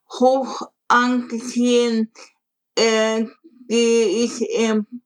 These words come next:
in Frankreich in den Bergen, ähm, gebaut, hoch entwickelte Pops und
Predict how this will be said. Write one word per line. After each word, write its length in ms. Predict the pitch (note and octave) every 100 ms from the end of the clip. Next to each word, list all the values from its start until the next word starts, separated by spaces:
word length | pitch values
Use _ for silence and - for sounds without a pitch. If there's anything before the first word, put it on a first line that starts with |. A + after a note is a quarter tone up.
| _ _ -
in 260 | A3+ A3 G#3
Frankreich 1080 | - G#3+ A3+ A#3+ A#3+ A3 A#3 B3+ A#3+ - _ _ _ _ _ _ -
in 220 | A3+ A3+
den 360 | G#3+ G#3+ G#3+ G#3 _ _
Bergen, 1120 | A#3 A3+ A#3 A#3 A#3+ - A3+ A3+ A3 A3 A3 G#3+ -
ähm, 560 | A3 G#3+ G#3+ G#3 G#3 A3
gebaut, 960 | G#3+ A3 G#3+ G3 G#3 A3+ A3 A3 G#3+ - _ _ _ _ -
hoch 340 | - B3+ C4+ B3+ - -
entwickelte 1160 | A#3 A3+ G#3+ A3+ B3 D#4 B3 A3 G#3+ G#3+ G#3 G3 _ _ _ _ _ _ _ - -
Pops 580 | A3 B3+ - - A3+ - -
und 400 | A3+ A3 A3